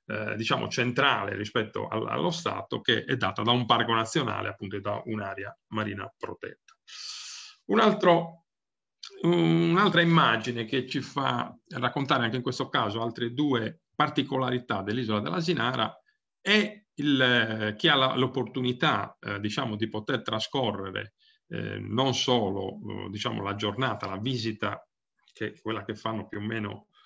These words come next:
la maggior parte dei visitatori che vengono all'Asinara, ma che ha l'opportunità magari di restare più giorni, sa che, eh, u-, altri aspetti che riguardano quest'isola sono ad esempio il, il buio della notte, no? Che sono,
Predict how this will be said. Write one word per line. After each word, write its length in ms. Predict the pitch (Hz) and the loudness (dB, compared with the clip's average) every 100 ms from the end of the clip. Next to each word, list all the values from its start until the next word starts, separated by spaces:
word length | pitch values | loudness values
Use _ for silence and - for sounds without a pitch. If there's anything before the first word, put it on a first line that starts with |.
| _ | _
la 140 | 104 | -6
maggior 300 | 107 104 107 | -4 -2 -2
parte 340 | 104 120 107 104 | -2 -2 -2 -4
dei 180 | 104 101 | -4 -4
visitatori 600 | 104 113 110 107 120 107 | -6 -8 -6 -6 -4 -4
che 80 | 104 | -4
vengono 320 | 110 104 98 | -4 -4 -6
all'Asinara, 800 | 101 101 123 123 104 107 151 160 - - - - | -8 -6 -2 -2 -2 -4 -4 -8 -14 -20 -18 0
ma 200 | 135 135 | 2 4
che 100 | 151 | 4
ha 60 | |
l'opportunità 500 | 147 127 123 135 135 | 4 2 0 0 2
magari 260 | 127 120 113 | 2 4 2
di 80 | 107 | 2
restare 380 | 104 - 107 104 | 0 0 0 0
più 140 | 180 | -2
giorni, 480 | 135 135 143 147 - | 0 2 2 -2 -6
sa 400 | - - 120 107 - | -2 0 0 -2 -2
che, 360 | 139 110 101 _ _ _ _ | 0 2 -2 _ _ _ _
eh, 340 | - 101 101 - | -6 -6 -6 -4
u-, 220 | 120 117 | -4 -4
altri 300 | - 139 139 | 0 0 4
aspetti 600 | 127 - - 165 - - | 2 2 2 0 2 -4
che 120 | - 104 | -4 -2
riguardano 600 | 110 143 117 104 101 101 | 2 4 2 0 -6 -2
quest'isola 720 | 175 - 147 135 143 147 147 | -2 -2 -4 -2 -2 -2 -2
sono 240 | - 110 | -2 -2
ad 120 | 110 | 0
esempio 640 | 110 107 110 107 107 104 - | 0 0 -2 -4 -6 -8 -8
il, 500 | - 117 104 101 101 - _ - - - | -4 0 0 -2 -6 -12 _ -20 -20 -6
il 160 | 123 127 | 0 4
buio 480 | 139 170 135 98 92 | 8 10 10 6 2
della 220 | 95 95 | -4 0
notte, 600 | 123 135 135 160 170 - | 2 0 -2 -4 -4 -8
no? 220 | - - 131 | -6 -6 -4
Che 100 | - | -6
sono, 400 | - 107 104 | -4 -4 -4